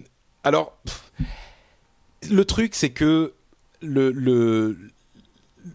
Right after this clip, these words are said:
l-, Android à la base est effectivement, c'est un petit peu le foutoir parce que tous les uti-, tous les, les constructeurs, euh, modifient un petit peu le, le système pour le mettre sur leur machine.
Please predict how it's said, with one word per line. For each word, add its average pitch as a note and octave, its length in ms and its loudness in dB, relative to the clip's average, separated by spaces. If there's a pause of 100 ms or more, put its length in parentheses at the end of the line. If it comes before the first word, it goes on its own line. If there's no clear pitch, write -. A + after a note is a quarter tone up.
(200)
l-, E3 460 -6 (180)
Android F3+ 320 4 (120)
à C3 100 4
la A2 100 2
base A2+ 400 0
est A2+ 120 -4
effectivement, A#2+ 500 -2
c'est A2+ 140 -4
un F#2+ 60 -2
petit - 160 -10
peu B2 320 4
le G#2+ 140 2
foutoir - 580 -2
parce - 160 -4
que F#2+ 240 -2
tous B2 260 -8
les G2 440 0
uti-, G2 280 -10 (120)
tous C3 160 -4
les, F2+ 560 -2 (400)
les F#2 340 -2
constructeurs, B2 1000 0
euh, F#2 440 -6 (240)
modifient C3 560 0
un A2+ 140 -2
petit A#2 180 -8
peu B2+ 220 0
le, G2+ 320 2
le F#2+ 180 -2
système A2+ 560 -2 (220)
pour G#2+ 140 0
le G2+ 80 0
mettre A2+ 180 -2
sur G#2+ 160 -2
leur F#2 160 -2
machine. F3 480 -2